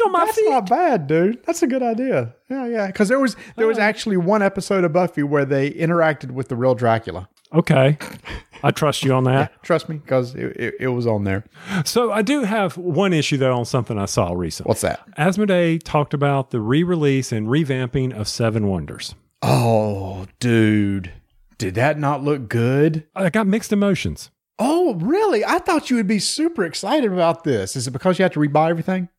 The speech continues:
Speaker 1: That ain't happening. Exactly. <laughs> I am not going to buy the base game,
Speaker 2: Yep.
Speaker 1: which I already have.
Speaker 2: Yep.
Speaker 1: I'm not gonna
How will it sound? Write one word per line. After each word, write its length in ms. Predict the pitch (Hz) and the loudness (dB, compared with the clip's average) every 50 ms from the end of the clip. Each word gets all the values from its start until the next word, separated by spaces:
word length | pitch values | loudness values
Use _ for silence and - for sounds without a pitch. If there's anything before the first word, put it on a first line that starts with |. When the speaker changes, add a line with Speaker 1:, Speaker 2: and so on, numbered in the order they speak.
| _ - | _ -4
Speaker 1:
That 220 | - 160 233 269 254 | -2 0 0 2 2
ain't 180 | 220 226 220 | 0 2 2
happening. 460 | 196 233 262 262 - 214 147 113 98 | 0 0 -2 -2 -2 -2 -2 -2 0
Exactly. 560 | 127 143 123 127 180 196 226 247 - - 370 - | 0 -2 0 0 0 0 0 0 0 -2 -2 -2
<laughs> 120 | - - 370 - - - 453 - - - - 359 - - - 415 - - - 415 - - - - 349 330 311 - - 311 285 - - - 277 269 - - - - 220 - - _ _ - - _ _ _ | 0 -2 -4 -2 -2 -4 -4 -4 -2 -2 0 0 0 -2 -4 -6 -6 -4 -4 -6 -6 -4 -4 -2 0 0 -2 -2 -4 -4 -4 -4 -4 -2 -2 -2 -2 -4 -10 -10 -10 -10 -12 _ _ -20 -20 _ _ _
I 840 | - 165 208 220 226 233 233 233 208 185 - 196 202 180 226 277 277 240 | -4 -4 -4 -4 -10 -6 -2 2 2 2 2 2 0 0 0 0 0 0
am 160 | 202 180 180 | 0 0 0
not 460 | 185 208 226 202 165 156 160 160 - - - - 170 165 156 165 175 151 - | 0 0 0 2 0 0 -2 -4 -8 -16 -18 -12 -8 -4 -2 -2 -2 -2 -2
going 200 | - 165 165 170 | -2 0 0 2
to 60 | 165 160 | 2 2
buy 240 | 160 160 156 151 | 2 2 2 2
the 140 | 143 131 135 | 0 0 0
base 340 | 120 143 147 165 220 - - | 0 0 0 0 0 0 -2
game, 380 | - 170 151 143 156 180 180 165 _ _ _ - | 0 0 2 2 2 0 0 -4 _ _ _ -4
Speaker 2:
Yep. 180 | 170 156 185 139 | -2 0 0 0
Speaker 1:
which 160 | 127 - - | 0 0 0
I 60 | 143 | 2
already 320 | 131 135 139 147 160 180 | 2 2 2 2 2 2
have. 360 | 185 160 143 120 117 139 - - _ - | 2 2 2 2 0 0 -2 -6 _ -4
Speaker 2:
Yep. 240 | 143 135 151 170 - | -2 -2 -2 0 0
Speaker 1:
I'm 160 | 139 131 143 | 0 0 2
not 160 | 143 143 156 | 2 0 0
gonna 280 | 156 143 156 156 151 | 0 0 0 0 0